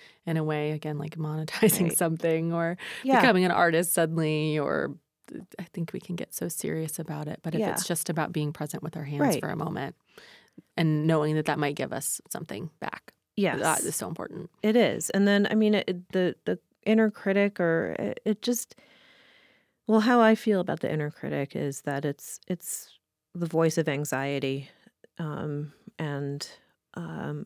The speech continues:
Speaker 2: I think if we can understand that it's anxiety and name it, and in some ways welcome what it has to say.
Speaker 1: Yep.
Speaker 2: 'Cause that's, it's just information.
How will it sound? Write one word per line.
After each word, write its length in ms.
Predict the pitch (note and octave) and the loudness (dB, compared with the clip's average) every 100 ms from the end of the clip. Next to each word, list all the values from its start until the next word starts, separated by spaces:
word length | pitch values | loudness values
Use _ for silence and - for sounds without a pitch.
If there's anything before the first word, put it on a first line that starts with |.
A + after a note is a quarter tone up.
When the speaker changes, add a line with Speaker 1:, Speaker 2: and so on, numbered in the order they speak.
| - | -8
Speaker 2:
I 80 | D#3+ | -6
think 240 | D#3+ D#3 | -4 -4
if 160 | D#3 - | -6 -6
we 80 | D#3 | -6
can 180 | E3 D3+ | -2 -2
understand 880 | D3+ D3 - - D3 D3 D3 C#3 C#3+ _ - | -2 -4 -6 -4 -2 -2 -2 -4 -10 _ -6
that 140 | C#3+ | -2
it's 200 | C#3 - | -2 -4
anxiety 800 | C#3+ D3 D3 C#3 D3 D3 C#3 C#3+ | -4 -4 -4 -4 -2 0 0 0
and 200 | D3+ D3 | 0 0
name 280 | C#3+ D3 D3 | 0 0 2
it, 200 | C3+ - _ _ _ _ _ _ _ _ | 0 -2 _ _ _ _ _ _ _ _
and 400 | D#3 C#3+ C#3 C#3+ - | -4 -2 -4 -6 -2
in 120 | E3 | 0
some 260 | D#3 G#3+ A#3 | 2 4 6
ways 260 | A#3+ A#3+ F3+ | 8 6 4
welcome 720 | E3 F3 F3 D#3+ C#3+ C#3+ F3 - | 4 2 2 0 0 -4 -8 -2
what 120 | D3 | -2
it 80 | - | 0
has 280 | D#3+ D3 - | -2 -4 -4
to 80 | D#3+ | -2
say. 360 | - B2 C3 _ _ _ | -2 -2 -4 _ _ _
Speaker 1:
Yep. 220 | F#3 - _ _ _ | -2 -2 _ _ _
Speaker 2:
'Cause 300 | - D#3 D3 - - | -2 0 0 -6 -2
that's, 400 | E3+ F3+ - - | 0 0 -4 -4
it's 180 | E3+ - | -4 -2
just 220 | - F3 - | 0 0 0
information. 840 | E3+ - E3 D3 C#3+ - C#3 | 0 0 0 2 0 -4 -6